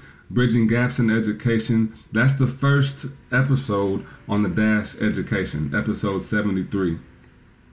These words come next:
Episode forty-nine is my one-year recap, okay, from two thousand seventeen, um, and I was in the middle of a city council campaign, so that was a, a really big reflective episode.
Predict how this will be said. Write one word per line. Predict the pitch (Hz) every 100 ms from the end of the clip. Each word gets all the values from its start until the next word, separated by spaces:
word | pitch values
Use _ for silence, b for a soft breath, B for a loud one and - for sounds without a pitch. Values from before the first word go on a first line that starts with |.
| - - - B B B B
Episode | 135 131 139 120 123
forty-nine | 143 135 120 127 131 131 123 B B
is | 123 117
my | 113 110
one-year | 107 143 143 135
recap, | 123 131 - 110 90 - - - 104
okay, | 98 113 110
from | 107 104
two | - 135
thousand | 131 113 110 107
seventeen, | - 120 110 92 113 110 101 98 B B
um, | 98 98
and | 104
I | 110
was | 110
in | 113
the |
middle | 113 123 123 -
of | 98
a | 107
city | - 117 110
council | 120 113 107 107
campaign, | 107 92 98 101 92 87
so | 95
that | 107 110
was | 104 101
a, | 95 92
a | 85 - 101
really | 117 110
big | 95 104 98 85
reflective | 92 - 110 107 95 98
episode. | 95 - - 95 95